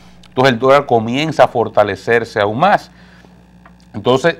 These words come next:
todo ese tipo de temores que se han provocado en las últimas semanas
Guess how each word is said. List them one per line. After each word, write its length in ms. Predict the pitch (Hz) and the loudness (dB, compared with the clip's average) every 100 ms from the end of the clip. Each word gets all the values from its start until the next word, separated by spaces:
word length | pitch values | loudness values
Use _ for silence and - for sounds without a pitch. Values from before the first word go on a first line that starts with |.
| - | -2
todo 360 | 135 160 196 202 | 2 4 4 4
ese 120 | 196 | 2
tipo 300 | 202 185 190 | -2 -2 -2
de 60 | |
temores 580 | 190 196 185 156 - - - - - - - - | 0 2 4 2 0 -10 -20 -20 -20 -20 -20 -4
que 800 | 123 120 117 104 98 90 92 - | 0 2 2 2 0 -2 -8 -14
se 160 | - 127 | -2 2
han 120 | 139 | 2
provocado 600 | 160 165 156 170 160 143 | 4 2 4 6 8 6
en 60 | 120 | 4
las 180 | 104 135 | 0 -4
últimas 360 | 131 147 151 | -6 -2 -2
semanas 600 | 160 160 151 123 113 - | 0 4 4 2 -2 -12